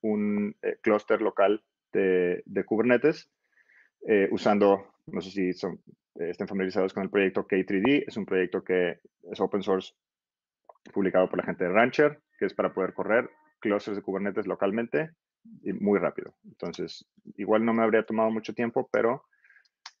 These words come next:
eh, me adelanté, lo hice y tengo ahora mismo, eh, estoy corriendo aquí un Consul, que lo vemos un momento. Tengo un, un Consul aquí que está corriendo localmente en el puerto ochenta y cinco cero cero.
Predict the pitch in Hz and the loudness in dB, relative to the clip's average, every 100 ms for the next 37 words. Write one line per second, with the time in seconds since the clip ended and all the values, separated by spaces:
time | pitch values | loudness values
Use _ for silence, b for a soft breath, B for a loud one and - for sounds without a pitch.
0 | _ _ _ B B - 104 104 104 104 | _ _ _ B B 2 4 4 2 2
1 | 120 127 139 - 151 123 120 - 113 113 | 2 4 4 4 2 2 -2 0 0 2
2 | 110 110 104 101 107 110 123 117 170 160 | 2 2 0 0 -2 -4 -4 -4 -6 -12
3 | _ _ _ _ _ _ _ _ _ _ | _ _ _ _ _ _ _ _ _ _
4 | _ _ _ 113 110 110 107 107 107 107 | _ _ _ -20 -18 -16 -14 -14 -14 -14
5 | - - - - - 120 _ _ _ _ | -16 -20 -20 -20 -20 -20 _ _ _ _
6 | _ _ _ - 104 107 107 107 - - | _ _ _ -4 -2 2 2 2 0 -2
7 | 107 104 98 - 107 117 - 156 208 _ | -2 -2 -4 0 0 2 2 0 0 _
8 | _ _ _ _ _ _ - 82 92 - | _ _ _ _ _ _ -12 -10 -12 -12
9 | 110 151 160 156 87 90 92 - _ - | -10 -8 -6 -6 -4 -4 -4 -6 _ -12
10 | 101 98 98 95 - 110 - 101 - 143 | -10 -8 -10 -6 -4 -4 -4 -4 -2 -2
11 | - 95 95 92 90 101 101 98 95 95 | -2 -2 -2 0 0 2 2 0 -2 -4
12 | 92 92 98 - - - - - - - | -4 -4 -6 -6 -8 -8 -10 -12 -8 -8
13 | - 160 160 160 | 0 0 0 -4